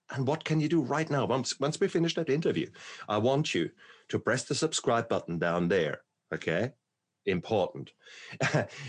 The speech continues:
Then I want you to think, "How was it with Mila? Do I like her? Do I like what I've heard of her?" And the chances are yes,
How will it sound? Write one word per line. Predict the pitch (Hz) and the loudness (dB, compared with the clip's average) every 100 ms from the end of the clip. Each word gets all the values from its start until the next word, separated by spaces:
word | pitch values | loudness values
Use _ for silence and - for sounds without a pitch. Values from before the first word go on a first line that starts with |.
| - 113 | -10 -2
Then | 135 139 127 92 87 - - 151 - | 2 4 4 2 0 -2 -6 -10 -2
I | 135 | 2
want | 151 156 160 131 110 | 4 6 4 4 4
you | 95 117 - - - | 4 2 -2 -14 -4
to | 143 | -2
think, | - 160 120 98 - - - | 2 4 4 2 -4 -20 -6
"How | - 262 294 | -2 2 4
was | 311 294 - | 4 2 0
it | 113 | 0
with | 107 95 | 0 2
Mila? | 92 85 76 - | 2 2 0 2
Do | 143 | 2
I | 233 294 | 4 4
like | 254 180 294 285 | 2 2 0 -2
her? | - 92 69 57 - - - 143 | -2 0 0 -2 -6 -18 -4 2
Do | 202 | 4
I | 269 220 | 4 4
like | 170 165 262 262 | 4 2 0 -2
what | 123 135 127 | 0 0 0
I've | 120 117 | 0 0
heard | - 214 240 | -2 -2 -2
of | - | -6
her?" | - 82 71 | -2 0 0
And | 147 | -2
the | 202 170 | -4 -4
chances | - 214 139 80 | -4 -4 -4 -6
are | 143 | -4
yes, | 139 90 - | -4 -4 -8